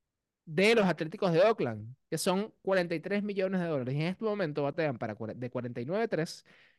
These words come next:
con dos boletos y diecinueve ponches. Eh, se puede entender que es inicio de temporada,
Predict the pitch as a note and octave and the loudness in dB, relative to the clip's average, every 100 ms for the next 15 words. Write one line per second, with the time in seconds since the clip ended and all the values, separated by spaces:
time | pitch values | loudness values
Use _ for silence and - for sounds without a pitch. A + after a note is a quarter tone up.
0 | _ A2 C3 E3+ G3 D3+ D#3+ D#3+ - _ | _ -6 0 2 4 4 0 -6 -10 _
1 | - F#3 G#3 - - A#2+ C3+ D3 C#3+ - | -4 -2 -2 -4 -18 -8 -2 0 0 -4
2 | B2 A#2+ B2+ C3+ C#3 C#3 D3+ - _ _ | -4 -4 -4 -2 0 2 0 -4 _ _
3 | _ _ _ _ _ _ _ _ _ _ | _ _ _ _ _ _ _ _ _ _
4 | _ _ _ _ E3+ D#3+ B2+ G2+ - B2 | _ _ _ _ 4 6 4 2 -6 -14
5 | - - _ _ _ _ D3 D3+ D3 - | -16 -18 _ _ _ _ -2 2 2 0
6 | D#3+ D3+ F3 F#3+ G3 G3 E3+ A#2 C#3+ D3 | -4 0 -2 0 2 2 0 -4 -2 0
7 | F3 E3+ F3+ F#3 G#3+ G3+ E3 G3+ | 2 2 2 0 4 4 4 2